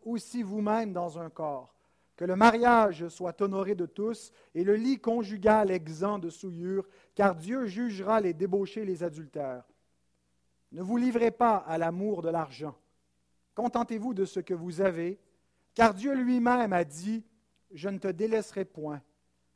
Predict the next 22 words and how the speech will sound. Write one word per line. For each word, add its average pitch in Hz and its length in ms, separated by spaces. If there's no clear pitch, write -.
et 190 140
je 202 120
ne 208 100
t'abandonnerai 226 760
point. » 151 340
C'est 214 160
donc 254 240
avec 185 260
assurance 214 540
que - 100
nous 180 140
pouvons 175 340
dire, « 220 400
Le 143 80
Seigneur 208 360
est 208 60
mon 196 260
aide, 147 380
je 143 140
ne 156 120
craindrai 170 460
rien. 131 280